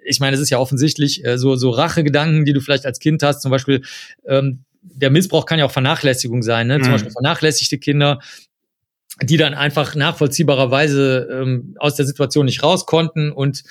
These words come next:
Speaker 1: dann sich einfach Rache wünschen. Also deswegen, das finde ich alles völlig okay, wenn die Leute damit ankommen und, ähm, ich bin immer nett zu denen und freundlich und sachlich und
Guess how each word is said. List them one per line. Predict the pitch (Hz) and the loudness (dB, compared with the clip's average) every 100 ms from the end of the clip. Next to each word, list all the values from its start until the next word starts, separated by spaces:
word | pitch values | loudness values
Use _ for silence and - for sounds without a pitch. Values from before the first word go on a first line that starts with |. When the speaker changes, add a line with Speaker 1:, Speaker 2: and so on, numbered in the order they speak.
| - - - | -20 -10 -2
Speaker 1:
dann | 143 156 | 2 2
sich | 135 147 - | 4 2 0
einfach | 127 123 | -2 -2
Rache | 135 139 131 | -2 0 0
wünschen. | 131 135 - 131 - - | 0 0 -2 -6 -10 -6
Also | 120 | 0
deswegen, | 156 170 165 160 | 2 2 2 4
das | 143 - | 2 2
finde | 190 156 | 2 0
ich | - | 0
alles | 160 170 | 0 0
völlig | - 175 185 | 2 2 0
okay, | 156 - 156 156 | -2 0 2 2
wenn | 147 | 2
die | 143 | 2
Leute | 147 143 131 | 0 -2 -2
damit | 135 131 | -2 -2
ankommen | 135 143 139 135 | -4 -2 -2 -2
und, | 127 127 - | -2 -4 -4
ähm, | 127 | -8
ich | 127 - | -4 -2
bin | 165 | 0
immer | 160 185 160 | 4 4 4
nett | 147 - | 2 0
zu | - 139 | -4 -2
denen | 143 151 147 | 2 2 2
und | 135 127 127 | 0 -2 -4
freundlich | - 147 165 156 139 | 0 0 2 -2 -4
und | 117 | -4
sachlich | 139 147 156 - 135 | -2 0 -2 -2 -4
und | 127 | -6